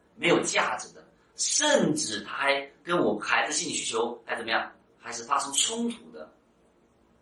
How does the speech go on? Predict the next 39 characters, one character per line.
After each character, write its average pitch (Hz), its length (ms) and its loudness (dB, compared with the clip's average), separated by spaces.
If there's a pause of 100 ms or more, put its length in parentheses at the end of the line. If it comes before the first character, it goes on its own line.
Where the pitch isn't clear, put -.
(260)
啊， - 200 -10 (540)
严 151 260 6
重 175 160 6
的 123 80 10
还 127 140 6
容 117 120 2
易 120 120 2
给 117 100 -6
孩 110 120 -6
子 - 40 -6
造 - 180 4
成 - 220 -12 (220)
心 - 420 -6
理 - 260 -12 (300)
创 - 260 -4
伤 - 220 -4
的。 - 80 -14 (1000)
就 - 100 -20
比 107 120 -12
如 104 140 0
说， - 420 4 (220)
很 98 100 -20
多 107 100 -8
父 - 160 -10
母 98 300 -6 (200)
一 - 100 -10
谈 - 80 -8
到 123 160 6
感 - 220 0
恩， 113 280 -6 (220)
就 117 120 -10
跟 120 80 -2
孩 101 200 -2
子 104 40 -8
说 104 320 -10 (360)
：“啊， - 200 -14 (220)
我 110 100 -14
为 123 240 0
你 104 400 -8